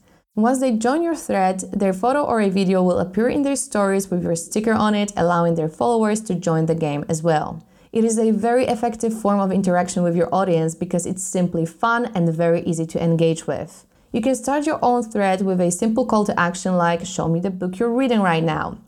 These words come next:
If your followers pick up on this game, you have a chance to reach their followers and their followers' followers, so the whole thing can blow up with an incredible chain of interactions that lead to your profile.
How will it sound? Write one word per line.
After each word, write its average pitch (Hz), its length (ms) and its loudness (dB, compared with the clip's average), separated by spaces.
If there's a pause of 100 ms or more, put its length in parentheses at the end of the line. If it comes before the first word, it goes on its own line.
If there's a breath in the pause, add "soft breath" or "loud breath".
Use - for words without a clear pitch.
(120)
If 196 140 -2
your 202 100 2
followers 196 460 2
pick 185 240 -4
up 196 120 -2
on 247 140 0
this 247 160 0
game, 247 300 0
you 220 80 4
have 202 200 0
a 175 120 -2
chance 185 320 -2
to 170 160 -2
reach 202 340 0
their 220 120 0
followers 185 580 0 (320 loud breath)
and 170 160 2
their 240 180 2
followers' 214 500 2
followers, 175 580 2 (180 loud breath)
so - 100 -2
the 170 240 2
whole 240 240 2
thing 214 280 0
can 175 200 0
blow 180 340 0
up 233 220 2
with 196 140 0
an 175 80 2
incredible 175 500 2
chain 165 260 0
of 151 120 -2
interactions 165 720 0
that 147 220 -4
lead 220 360 -2
to 160 100 -2
your 151 140 -2
profile. 143 720 -2